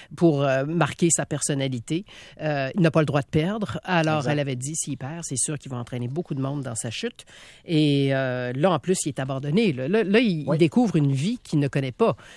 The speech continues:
Speaker 2: Exact.
Speaker 1: Euh, bon, euh, d-, un petit point aussi, parce qu'on va revenir évidemment à l'heure de ta chronique habituelle, c'est-à-dire seize heures cinquante, euh,
Speaker 2: Mhm.
Speaker 1: sur tout un peu, un petit peu le, le, le play-by-play, là, depuis hier,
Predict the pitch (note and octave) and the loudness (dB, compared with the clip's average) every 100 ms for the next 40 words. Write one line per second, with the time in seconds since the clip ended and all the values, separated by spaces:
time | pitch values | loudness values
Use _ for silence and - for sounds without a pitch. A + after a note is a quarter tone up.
0 | - C#3 C3 D3 C#3 C3 B2 C3 G#3 D#3+ | -8 -4 0 0 -2 -14 -16 -12 -4 -4
1 | - - - G#3 G#3 F#3+ A3+ - A3+ C#4+ | -4 -20 0 4 4 4 2 0 -2 4
2 | D#4 C4 - G#4 D4+ B3 A3+ G3 G#3 C#4 | 6 6 4 2 2 4 4 6 4 4
3 | A3 F#3 F#3 G#3 F#3 G#3 F3+ F3 E3 E3 | 2 4 4 4 4 4 2 -2 0 0
4 | F#3 E3+ C#3 A#3 C4 - D#3+ C#3+ E3 - | 2 0 -2 -2 -2 -2 -2 -2 -2 0
5 | E3 D#3+ D#3+ D#3+ D3 F3+ A3 A#3 D3+ D#3+ | 0 0 0 -2 -2 -2 -2 0 0 0
6 | - F3 C#3 - A3 - - E3 E3 E3+ | 0 0 -2 -4 -8 -6 -4 -4 -2 -6
7 | D3+ - G#3+ F3 D#3+ D3+ - F#3 - G3+ | -6 -4 0 2 2 0 2 0 2 2
8 | F3+ E3+ - F3 F#3 D#3+ D#3 E3 D#3 D#3 | 4 2 2 0 2 0 -2 -2 0 2
9 | E3+ F3 | 2 0